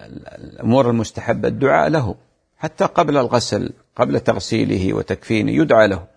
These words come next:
النبي عليه الصلاة والسلام لما مات أبو سلمة ودخل عليه وقد ضج ناس من أهله، فقال عليه الصلاة والسلام: آه، لا تدعوا على أنفسكم، أو لا تقولوا، آه، لا تدعوا على أنفسكم إلا بخير، فإن الملائكة يؤمنون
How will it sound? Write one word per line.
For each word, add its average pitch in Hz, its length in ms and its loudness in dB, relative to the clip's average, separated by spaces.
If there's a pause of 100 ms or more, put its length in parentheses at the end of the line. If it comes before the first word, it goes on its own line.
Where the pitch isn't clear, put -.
(640)
النبي 143 320 0
عليه 113 220 2
الصلاة 107 420 -2
والسلام 107 420 -2
لما 98 220 -2
مات 110 280 -2
أبو 92 220 -4
سلمة 92 380 -2
ودخل 87 440 -2
عليه 98 360 0 (880)
وقد - 240 -2
ضج 117 300 0
ناس 107 340 0
من 95 220 -2
أهله، 101 300 -2
فقال 127 440 0
عليه 117 320 0
الصلاة 117 400 -4
والسلام: 117 480 -4 (580)
آه، - 340 -8
لا 147 220 2
تدعوا 120 380 0
على 98 260 4
أنفسكم، - 480 -10 (760)
أو 95 80 0
لا 117 140 4
تقولوا، 117 540 0 (800)
آه، - 300 -8
لا 123 140 2
تدعوا 110 300 -2
على 101 120 2
أنفسكم 104 500 -6
إلا 95 220 0
بخير، 85 360 -6
فإن 104 300 -4
الملائكة 110 580 0
يؤمنون 104 720 -2